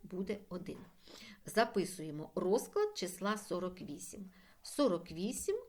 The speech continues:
це добуток чотирьох двійок та однієї трійки. Тепер у розкладах чисел сімдесят два та сорок вісім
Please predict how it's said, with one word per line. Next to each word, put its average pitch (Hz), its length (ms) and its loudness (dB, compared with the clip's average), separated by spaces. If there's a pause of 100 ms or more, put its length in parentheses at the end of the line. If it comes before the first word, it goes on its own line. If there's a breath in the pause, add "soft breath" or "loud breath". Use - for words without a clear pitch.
(120)
це 185 440 0
добуток 220 760 0 (300 loud breath)
чотирьох 254 760 2 (120)
двійок 156 720 -2 (1120 loud breath)
та 381 100 2 (200)
однієї 180 800 -2 (200)
трійки. - 480 -8 (840 loud breath)
Тепер 294 460 6 (220)
у 277 120 6
розкладах 233 720 4
чисел 214 560 2
сімдесят 254 800 2
два 175 460 0
та 170 140 2
сорок 160 460 -6
вісім 392 460 0